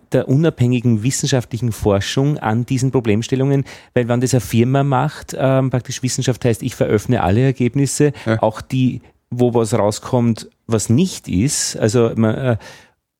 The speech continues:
Speaker 1: und Firmen natürlich, die ihre Produkte verkaufen möchten, äh, wenn da Ergebnisse rauskommen, die nicht sind oder nicht passen, werden die halt nicht veröffentlicht. Da ist man schnell in, in
Speaker 2: Mhm.
Speaker 1: einer, äh,
Speaker 2: Ja, nicht ver-,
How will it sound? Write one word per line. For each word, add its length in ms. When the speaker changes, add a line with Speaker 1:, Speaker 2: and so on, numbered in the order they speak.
Speaker 1:
und 120
Firmen 800
natürlich, 540
die 300
ihre 260
Produkte 420
verkaufen 520
möchten, 520
äh, 360
wenn 160
da 100
Ergebnisse 560
rauskommen, 440
die 120
nicht 640
sind 320
oder 140
nicht 340
passen, 480
werden 200
die 100
halt 100
nicht 140
veröffentlicht. 960
Da 80
ist 200
man 120
schnell 400
in, 240
in 160
Speaker 2:
Mhm. 60
Speaker 1:
einer, 260
äh, 340
Speaker 2:
Ja, 240
nicht 240
ver-, 220